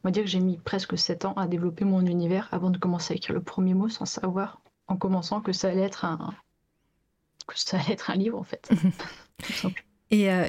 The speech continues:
Speaker 2: et donc, bah, quand, quand tu dis t'as, t'as mis sept ans pour développer, euh,
Speaker 1: Donc,
Speaker 2: cette
Speaker 1: je,
Speaker 2: uni-, cette
Speaker 1: je
Speaker 2: uni-,
Speaker 1: vérifie parce que
Speaker 2: Oui. Du coup, pardon, je t'entends plus.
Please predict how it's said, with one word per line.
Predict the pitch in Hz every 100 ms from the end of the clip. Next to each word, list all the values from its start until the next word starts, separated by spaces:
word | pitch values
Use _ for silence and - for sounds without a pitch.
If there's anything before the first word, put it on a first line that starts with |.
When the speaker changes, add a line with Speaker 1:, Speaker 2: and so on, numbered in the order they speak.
| -
Speaker 2:
et | 196
donc, | 208 208 214
bah, | 190
quand, | 190 262 254 240
quand | 233
tu | -
dis | 226 277
t'as, | 190 170
t'as | 175 190
mis | 196
sept | - 220 214
ans | 233
pour | 202 175
développer, | 170 180 180 220 196
euh, | 165 165
Speaker 1:
Donc, | 165
Speaker 2:
cette | 180 196
Speaker 1:
je, | 185
Speaker 2:
uni-, | 180 -
cette | - 180
Speaker 1:
je | - 185
Speaker 2:
uni-, |
Speaker 1:
vérifie | 185 180 -
parce | -
que | - - _ _ _ _ _ _ _ - 180
Speaker 2:
Oui. | 185 - _ _ _ _ _ _ _ _ _ _ _ _ _ _ _ _ _ _
Du | 185
coup, | 180 320 - _ _
pardon, | 190 180 - - _ -
je |
t'entends | 214 190 180
plus. | 202